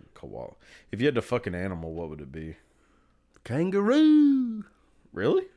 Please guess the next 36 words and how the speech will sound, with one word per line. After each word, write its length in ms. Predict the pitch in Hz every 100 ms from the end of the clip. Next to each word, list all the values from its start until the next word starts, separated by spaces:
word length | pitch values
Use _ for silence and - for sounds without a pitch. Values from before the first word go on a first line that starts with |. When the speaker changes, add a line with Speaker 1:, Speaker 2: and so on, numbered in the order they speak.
| _ _ _ _
Speaker 2:
Fuck 360 | - 180 - -
no. 180 | 76 78
I 20 | 151
Speaker 1:
Oh, 100 | 123
Speaker 2:
don't 100 | 87
know. 60 |
Speaker 1:
I 340 | 87 - - 98
was 0 |
gonna 100 | 95
say 300 | 87 123 127
that. 120 | 95 120 110 110 135 139 139 127
Speaker 2:
Uh, 60 | -
probably 220 | 131 208
a 60 | 117
reptile. 640 | 82 87 - 80 76 76 _ _ _ _ _ _ _ -
Speaker 1:
Huh? 640 | 104 151 262 370 285 113 -
What? 580 | 87 120 311 427 - -
Speaker 2:
Uh-huh. 460 | - 85 82 98 98 - _ _ _ _ _ _ -
Speaker 1:
Like 180 | 107 120
what? 160 | 98
Like 140 | 80 85
a 80 |
turtle? 440 | - 101 143 247 - _ _ -
Speaker 2:
Mm. 680 | 131 135 131 123 120 117 110 - - - - - - - - - - - - 453
Probably 260 | 104 127
like 80 | 85
a 40 | -
fucking 540 | 104 95 87 78 76 - - -
alligator 540 | 87 95 87 82 80
gar 360 | 80 85 82 82
or 60 | 80
something. 360 | 85 87 - 120 960 - - 622
<laughs> 460 | - 855 - - -
Speaker 1:
That's 180 | 381 -
a 100 | 311
fish. 440 | 359 415 359